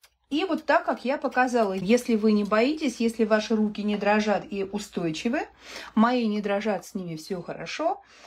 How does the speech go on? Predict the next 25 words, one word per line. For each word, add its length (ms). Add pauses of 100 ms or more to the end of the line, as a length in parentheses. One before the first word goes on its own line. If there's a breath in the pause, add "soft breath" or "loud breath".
(200 loud breath)
вы 180
можете 380
переместить 760
вот 240
таким 340
образом. 500 (680 loud breath)
Дальше, 720
когда 360
вы 120
перемещаете 760
декер, 500
пока 380
вы 120
держите 520
его 260
вот 360
так, 440 (1200)
слушайте, 440
да 120
вообще 360
ничего 320
с 100
ним 140
не 100
будет. 460